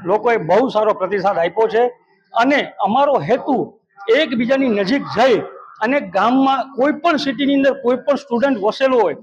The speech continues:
એને કોઈ તકલીફ પડે તો બધા સાથે ઊભા રહી શકીએ. અને આ જે પણ અમારો હેતુ,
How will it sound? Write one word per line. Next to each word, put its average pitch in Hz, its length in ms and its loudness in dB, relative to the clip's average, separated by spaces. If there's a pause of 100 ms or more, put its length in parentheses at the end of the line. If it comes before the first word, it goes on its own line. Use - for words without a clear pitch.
(340)
એને 262 200 2
કોઈ 285 200 0
તકલીફ 240 380 -2 (100)
પડે 226 280 2 (320)
તો 220 80 -2
બધા 214 240 2
સાથે 180 280 0
ઊભા 170 280 2
રહી 247 140 4
શકીએ. 240 360 0 (840)
અને 254 400 2 (400)
આ 240 200 2
જે 190 340 2
પણ 262 360 0
અમારો 233 300 2
હેતુ, 202 440 -4